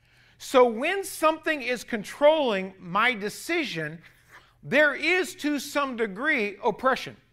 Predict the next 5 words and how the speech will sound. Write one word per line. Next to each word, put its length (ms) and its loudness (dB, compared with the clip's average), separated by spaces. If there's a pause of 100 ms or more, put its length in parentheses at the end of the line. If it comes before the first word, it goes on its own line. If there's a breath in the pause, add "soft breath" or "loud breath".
(1700)
Because 280 -2
what 200 0
took 180 -6
us 100 -8
there? 220 -10